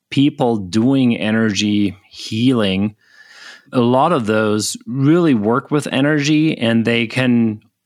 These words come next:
also promote some changes, but I wouldn't call it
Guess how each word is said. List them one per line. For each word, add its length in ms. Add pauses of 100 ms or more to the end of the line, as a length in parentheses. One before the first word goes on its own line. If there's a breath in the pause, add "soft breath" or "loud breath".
(100)
also 840 (180)
promote 460
some 260
changes, 840 (140)
but 160
I 140
wouldn't 300
call 340
it 320